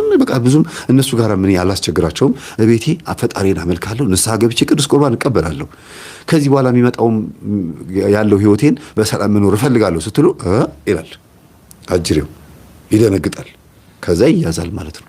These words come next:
አልያዝ ብሎ የነበረው፣ አልሸኝ ብሎ የነበረው ይሸኛል ማለት ነው። ለምን? ዘላለማዊ የሆነውን ህይወት መመኘት ስትጀምሩ ሰይጣን ከእናንተ ጋር መኖር አይፈልግም።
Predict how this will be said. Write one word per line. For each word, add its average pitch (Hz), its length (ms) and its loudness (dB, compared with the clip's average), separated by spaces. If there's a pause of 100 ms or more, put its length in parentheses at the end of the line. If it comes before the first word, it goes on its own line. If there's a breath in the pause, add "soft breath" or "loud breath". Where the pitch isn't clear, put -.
(140)
አልያዝ 90 380 0 (300 loud breath)
ብሎ 90 120 0
የነበረው፣ 95 400 2 (200 loud breath)
አልሸኝ 92 420 0
ብሎ 87 140 4
የነበረው 117 400 2 (100)
ይሸኛል 78 520 -2
ማለት - 140 -14
ነው። 98 100 -2
ለምን? 123 220 2 (360 loud breath)
ዘላለማዊ 143 560 4
የሆነውን 139 400 2
ህይወት 117 300 0
መመኘት 101 420 -2
ስትጀምሩ 135 440 2 (320 loud breath)
ሰይጣን - 280 -2
ከእናንተ 87 320 0
ጋር 82 200 -2
መኖር 82 260 0
አይፈልግም። - 480 -8